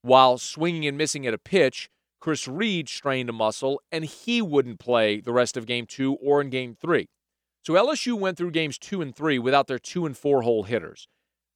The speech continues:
For any lineup, if you take out your two and four hole hitters, you're going to feel an effect.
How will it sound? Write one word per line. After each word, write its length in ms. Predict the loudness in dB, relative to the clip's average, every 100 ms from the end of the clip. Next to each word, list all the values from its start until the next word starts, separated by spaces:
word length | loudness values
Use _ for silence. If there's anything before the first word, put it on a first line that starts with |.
| _
For 220 | 4 4 2 0
any 300 | 0 2 2
lineup, 460 | 4 4 4 2 0
if 160 | -6 -4
you 120 | -6
take 280 | -2 0 2
out 200 | 0 0
your 140 | -4
two 520 | -6 -10 -8 -6 -8 -10
and 160 | -12 -6
four 300 | -2 0 2
hole 240 | 2 0
hitters, 460 | 0 -2 -2 -4 -8
you're 180 | -4 -4
going 400 | -2 0 0 -2
to 80 | -4
feel 280 | -2 0 0
an 80 | -2
effect. 400 | 0 0 0